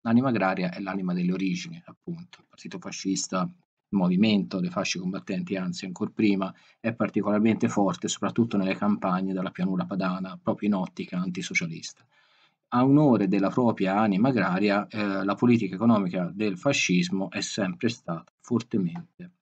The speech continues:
sempre stata, inizialmente, almeno fino al venticinque, è sempre stata fortemente, eh, liberista,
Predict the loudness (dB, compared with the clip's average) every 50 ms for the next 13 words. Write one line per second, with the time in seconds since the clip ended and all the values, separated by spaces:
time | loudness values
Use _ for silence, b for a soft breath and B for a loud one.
0 | _ _ -10 -10 -8 -10 -18 -20 _ _ _ _ _ _ _ _ -8 -6 -6 -6
1 | -6 -4 2 6 6 6 6 6 2 -2 -8 -18 _ _ _ _ _ -6 0 2
2 | 4 4 4 4 4 4 4 4 4 2 0 0 0 2 2 2 4 4 2 2
3 | 2 0 -2 -4 -4 b b b b b b b b _ -4 -4 -2 2 2 2
4 | 4 4 2 0 0 0 2 2 2 2 0 -2 -4 _ _ 2 2 2 4 6
5 | 6 6 6 6 2 0 -2 -6 -6 -6 -6 -6 -6 -8 -10 -8 -6 0 4 6
6 | 6 6 6 4 2 2 2 0 -2 -2 -4 -8 -12 -12